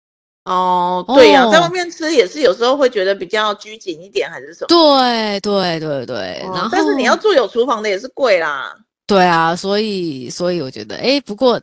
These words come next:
Speaker 2: 对，不过我跟你讲，我觉得英国有个很好吃的，叫做鸭肉松饼。
Speaker 1: 嗯，嗯。
Speaker 2: 超好吃的。
Speaker 1: <laughs>
Speaker 2: 哦，我觉得整个就
Speaker 1: 你知道我以前，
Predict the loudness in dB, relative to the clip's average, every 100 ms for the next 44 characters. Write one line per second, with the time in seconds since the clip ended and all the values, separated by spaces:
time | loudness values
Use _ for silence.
0 | _ -10 -10 -12 0 4 6 4 2 2
1 | 2 2 2 2 0 0 -2 -2 -2 -4
2 | -8 -8 -6 -4 -4 -2 -4 -4 -4 -6
3 | -8 -16 -18 _ _ _ _ -6 -4 -2
4 | -4 -6 -10 _ _ _ _ _ -8 -4
5 | -2 -4 -8 -8 -8 -10 _ _ _ _
6 | _ -20 -20 -20 _ -20 _ -20 _ _
7 | _ -8 -4 0 0 2 4 4 2 0
8 | -2 -4